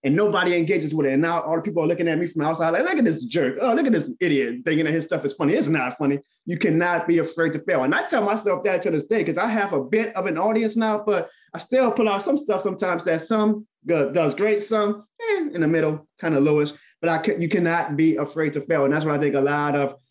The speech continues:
potential content creators run into, is that they have this idea of overnight success or what success looks like to them.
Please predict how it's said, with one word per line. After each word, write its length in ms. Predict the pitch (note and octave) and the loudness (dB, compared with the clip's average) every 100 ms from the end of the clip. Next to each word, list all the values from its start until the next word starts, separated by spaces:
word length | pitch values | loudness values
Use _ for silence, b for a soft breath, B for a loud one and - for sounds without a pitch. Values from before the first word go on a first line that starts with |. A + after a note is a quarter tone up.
| _ | _
potential 480 | - - G3+ F3 D#3+ | -6 -2 -2 0 0
content 380 | C#3 E3 D#3+ D3 | 0 -2 -2 -2
creators 380 | D#3 D3 C#3 A#2+ | 0 2 2 2
run 140 | D3+ | 0
into, 240 | C#3 C3 C3 | 0 0 -2
is 180 | B2 B2 | 0 0
that 300 | C3 B2 B B _ | 0 0 B B _
they 240 | A#2+ D3+ D#3+ | -2 0 2
have 260 | E3 D3+ | 2 0
this 260 | D3+ D3 C#3 | 0 0 0
idea 440 | D3+ C#3+ A#2+ E3 E3 | 0 0 2 0 0
of 360 | C#3 C3+ C3+ D#3 | 2 0 0 -2
overnight 460 | E3+ D#3+ D#3 D#3+ | 0 2 2 0
success 560 | D3+ C#3+ - F3 D3 - D3+ | -4 -8 -4 -2 -2 -4 -2
or 340 | D3 C#3 C3+ - _ | 0 0 -4 -12 _
what 260 | D3+ D#3 - | -4 -4 -4
success 500 | F3 - G3 D#3 C#3+ | -4 0 0 2 2
looks 240 | E3+ - | 2 2
like 220 | D#3 C#3+ | 0 0
to 100 | D3+ | 0
them. 480 | C3+ F3+ D#3 D3 D3 | 0 2 2 0 -4